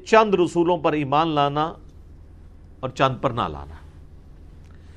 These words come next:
या किसी रसूल की फजीलत इस तरीके से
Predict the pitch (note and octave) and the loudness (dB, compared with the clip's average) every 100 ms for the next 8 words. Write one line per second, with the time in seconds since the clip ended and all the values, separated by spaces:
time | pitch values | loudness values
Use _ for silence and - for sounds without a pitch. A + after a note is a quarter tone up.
0 | - - B2 B2+ G#3 A#3+ A3+ - B3 G3 | -20 -18 -2 6 8 6 2 2 2 2
1 | - A3 A3 B3 E3 D#3 D3+ G#3 A#3 - | 2 0 0 -2 0 2 4 4 4 2
2 | G3 - F3+ F#3 F3+ A3+ A3+ | -2 0 0 0 2 2 4